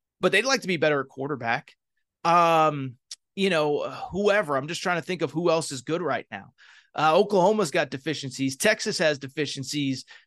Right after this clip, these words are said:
Georgia has deficiencies. Nobody's perfect. But I thought it was interesting after the game, Coach Prime kind of addressed that O-line. He not only said, "We need new O-linemen," he said, "Look, you think people aren't paying attention?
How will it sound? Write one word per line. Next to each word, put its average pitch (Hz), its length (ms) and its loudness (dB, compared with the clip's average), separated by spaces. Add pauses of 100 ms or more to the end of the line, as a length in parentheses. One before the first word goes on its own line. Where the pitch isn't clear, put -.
Georgia 190 560 4
has 156 220 0
deficiencies. 139 640 -8
Nobody's 190 400 -2
perfect. 175 640 -4 (540)
But 160 80 0
I 175 40 6
thought 220 140 2
it 220 40 6
was 185 120 4
interesting 196 320 -2
after 180 140 -2
the 170 40 -2
game, 175 140 -4
Coach 180 240 -2
Prime 196 180 0
kind 190 140 0
of 180 60 -6
addressed 165 340 -4
that 190 120 2
O-line. 190 320 0
He 143 100 -8
not 165 120 -2
only 202 160 -2
said, 170 340 -2 (200)
"We 156 120 -6
need 208 140 -4
new 185 200 0
O-linemen," 170 460 0
he 160 80 -8
said, 165 160 -10
"Look, 240 220 -4 (1000)
you 151 80 -4
think 233 160 -6
people 226 200 -4
aren't 220 160 -2
paying 214 180 -2
attention? 202 520 -8